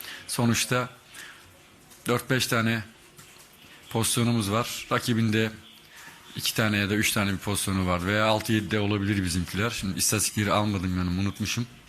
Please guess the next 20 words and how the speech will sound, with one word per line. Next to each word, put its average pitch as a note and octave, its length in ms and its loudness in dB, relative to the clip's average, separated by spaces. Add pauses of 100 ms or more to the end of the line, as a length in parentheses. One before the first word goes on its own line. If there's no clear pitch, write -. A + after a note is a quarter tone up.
(160)
odamda. F#2+ 480 0 (800)
Onun C#3+ 200 2
için, D#3 360 2 (360)
e, A#2+ 120 -2
sonuçta C3+ 480 2
bugün C3+ 300 4 (640)
bizi A#2+ 240 2 (420)
burada B2+ 320 2
destekleyen B2+ 600 2
muhteşem B2 480 2
Fenerbahçe A#2+ 560 2
taraftarlarımıza A2 920 0
çok - 220 -2
teşekkür A2+ 380 0
ediyorum. G#2 400 0 (680)
Bize A#2 360 0
inanarak, A#2 540 0
güvenerek, A2+ 680 0
e, G#2+ 260 -2
son B2 380 0